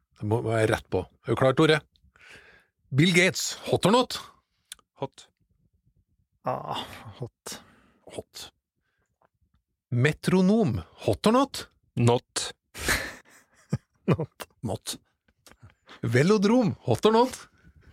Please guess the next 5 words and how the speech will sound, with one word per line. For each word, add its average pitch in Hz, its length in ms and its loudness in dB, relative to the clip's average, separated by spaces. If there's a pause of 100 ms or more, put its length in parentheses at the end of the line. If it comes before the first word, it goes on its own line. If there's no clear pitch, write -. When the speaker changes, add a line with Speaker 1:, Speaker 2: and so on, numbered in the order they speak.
(840)
Speaker 2:
Not. 117 960 0 (460)
Speaker 3:
Ja, - 260 -12
not. 123 240 -6 (360)
Speaker 4:
Ja, 147 280 -2
hot. 127 320 -4